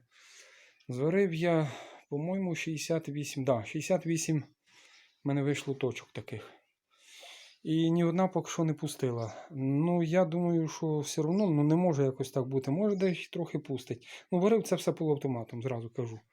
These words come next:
До цього в мене була практика, то я варив ось отут.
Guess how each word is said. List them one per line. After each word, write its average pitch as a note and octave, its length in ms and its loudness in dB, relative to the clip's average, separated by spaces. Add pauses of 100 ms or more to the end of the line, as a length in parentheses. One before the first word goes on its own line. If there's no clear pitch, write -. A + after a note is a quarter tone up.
(640)
До D#3 140 2
цього G#3 340 6
в F#3 40 4
мене F3+ 280 4
була E3 300 2
практика, D#3+ 600 0
то D3 320 0 (220)
я C#3+ 140 2
варив C#3 380 2
ось B2+ 180 -6
отут. F3+ 360 -8